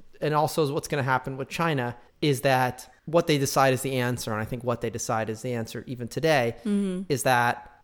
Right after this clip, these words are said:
Speaker 1: you need to be authoritarian, but just have a strong military.
Speaker 2: Yeah.
Speaker 1: And this is where China's gonna modernize at the time.
Speaker 2: Yeah.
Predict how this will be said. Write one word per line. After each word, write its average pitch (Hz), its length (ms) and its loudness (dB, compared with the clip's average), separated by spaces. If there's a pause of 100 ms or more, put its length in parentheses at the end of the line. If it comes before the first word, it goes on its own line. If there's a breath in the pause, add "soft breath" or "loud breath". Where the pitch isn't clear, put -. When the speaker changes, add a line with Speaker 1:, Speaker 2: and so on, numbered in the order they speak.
(100)
Speaker 1:
you 147 160 -2
need 160 220 2
to 151 60 0
be 135 160 2
authoritarian, 127 1000 2 (280)
but - 180 -4
just 123 140 -4
have 131 160 2
a 123 40 -4
strong 117 380 -2
military. 107 560 -6 (120)
Speaker 2:
Yeah. 185 200 -6 (360)
Speaker 1:
And 135 140 -2
this 135 140 -2
is 127 120 -6
where 123 200 0
China's 120 340 -2
gonna 123 180 -4
modernize 120 760 0
at 143 140 -8
the - 40 -16
time. 117 520 0 (140)
Speaker 2:
Yeah. 190 220 -6